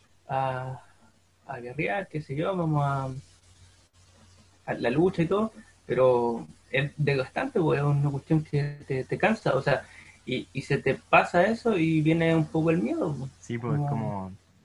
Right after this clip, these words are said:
Speaker 1: y el
Speaker 2: la
Speaker 1: miedo te
Speaker 2: adrenalina,
Speaker 1: despierta
Speaker 2: desesperanza
Speaker 1: mucho.
Speaker 2: y después miedo. <laughs>
Speaker 1: Sí, pues, lo que pasó ahora, por lo pasado, yo creo que
Speaker 2: Claro.
Speaker 1: les funcionó, nuevamente les funcionó lo del miedo, pues, las
Speaker 2: Sí,
Speaker 1: primarias.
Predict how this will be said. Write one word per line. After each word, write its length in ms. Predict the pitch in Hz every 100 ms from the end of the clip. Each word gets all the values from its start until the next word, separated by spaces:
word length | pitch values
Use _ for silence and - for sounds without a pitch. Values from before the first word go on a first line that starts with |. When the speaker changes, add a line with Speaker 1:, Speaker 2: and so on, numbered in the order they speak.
| -
Speaker 1:
y 80 | 131
el 60 |
Speaker 2:
la 60 | 139
Speaker 1:
miedo 260 | 175 175
te 100 | 117
Speaker 2:
adrenalina, 420 | 160 151 151 156 151
Speaker 1:
despierta 340 | 131 151 160
Speaker 2:
desesperanza 440 | 123 127 147 151 139
Speaker 1:
mucho. 0 |
Speaker 2:
y 40 |
después 280 | 131 - 135
miedo. 340 | 123 123 98 127
<laughs> 440 | - 170 156 _ _ -
Speaker 1:
Sí, 80 |
pues, 140 | 190 -
lo 160 | 170
que 80 | 180
pasó 320 | 202 208 240
ahora, 300 | 247 226 160
por 100 | 151
lo 140 | 151 156
pasado, 360 | 160 - 180
yo 120 | 143 147
creo 200 | 147 143
que 140 | 147 - _ _ - _ -
Speaker 2:
Claro. 180 | 104 147
Speaker 1:
les 60 |
funcionó, 480 | - 156 180 208 220
nuevamente 840 | 160 196 226 226 247 247 233 233 220
les 140 | 208
funcionó 400 | - 196 - 202
lo 100 | 202
del 120 | 208 220
miedo, 300 | 254 180 151
pues, 180 | 151 - 160 - _ _ _ _ -
las 160 | 160 147
Speaker 2:
Sí, 120 | 156
Speaker 1:
primarias. 240 | 147 -